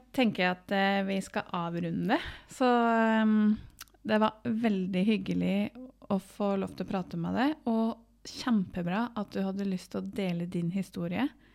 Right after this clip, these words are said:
Det, altså, det høres ut som, eh, du har vært igjennom mye, og, eh, dette der med å passe på å få ventilert og på en måte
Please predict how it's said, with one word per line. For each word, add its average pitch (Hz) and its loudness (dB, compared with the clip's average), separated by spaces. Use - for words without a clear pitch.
Det, 226 2
altså, 208 -2
det 208 0
høres 208 0
ut 185 -4
som, 190 -2
eh, 190 -2
du 220 -2
har 202 -2
vært 196 -6
igjennom 185 0
mye, 196 -2
og, 208 -2
eh, 202 -2
dette 214 -6
der 196 -6
med 190 -4
å 190 -6
passe - -8
på 185 -6
å 190 -6
få 196 -6
ventilert 180 -6
og 180 -4
på 214 -6
en 202 0
måte 180 -4